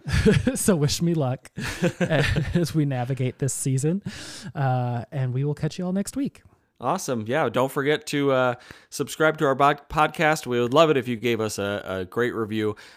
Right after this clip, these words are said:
Speaker 2: um, and, and share this with others so that, uh, we get up to two listeners. And, uh, I'm just kidding.
Speaker 1: Two.
Speaker 2: You've all been amazing, and, uh, and I love seeing the, the new listeners that are popping on each week. But, uh, pl-,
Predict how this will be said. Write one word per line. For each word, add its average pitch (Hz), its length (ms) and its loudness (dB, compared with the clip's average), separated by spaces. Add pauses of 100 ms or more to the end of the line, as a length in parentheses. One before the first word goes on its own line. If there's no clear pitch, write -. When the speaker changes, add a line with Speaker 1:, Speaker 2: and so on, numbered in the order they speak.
Speaker 2:
um, 110 480 2
and, 131 440 -2
and 143 160 -4
share 196 200 -2
this 160 220 -2
with 143 160 -2
others 117 300 -2
so 104 160 -2
that, 104 320 -4
uh, 104 120 -2
we 104 160 -2
get 113 240 -4
up 110 140 -6
to 113 100 -10
two 123 200 -6
listeners. 147 580 -4
And, 104 340 -6
uh, 90 200 -8
I'm 90 80 -14
just - 160 -16
kidding. - 160 -12
Speaker 1:
Two. 135 360 4
Speaker 2:
You've 151 200 4
all 135 160 8
been 123 200 2
amazing, 110 600 -2
and, 101 320 -4
uh, 95 240 -6
and 98 340 -8
I 95 120 -8
love 104 280 -6
seeing 107 300 -6
the, 95 260 -6
the 101 100 -12
new 135 220 2
listeners 117 460 0
that 107 80 -4
are 101 80 -4
popping 110 340 -4
on 107 140 -6
each 104 180 -10
week. 104 220 -6
But, 104 260 -6
uh, 113 220 -2
pl-, 113 280 -8